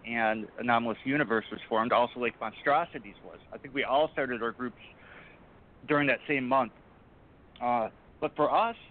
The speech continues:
what it was is there was, we had a meeting. Well, we meet every week in the society, and it was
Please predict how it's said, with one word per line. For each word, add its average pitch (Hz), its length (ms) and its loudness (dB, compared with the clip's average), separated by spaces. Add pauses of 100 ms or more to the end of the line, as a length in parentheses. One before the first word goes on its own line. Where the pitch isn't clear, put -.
(140)
what 160 140 -6
it 131 80 -6
was 135 240 2 (100)
is 131 240 -8
there 170 120 0
was, 170 120 0 (220)
we 143 260 -4
had 175 200 -2
a 208 40 -2
meeting. 139 460 2 (140)
Well, 147 120 4
we 151 140 4
meet 185 220 2
every 131 180 -2
week 110 220 -10 (220)
in 120 80 -12
the 110 60 -10 (140)
society, 101 480 -6 (580)
and 147 120 0
it 151 40 2
was 147 160 2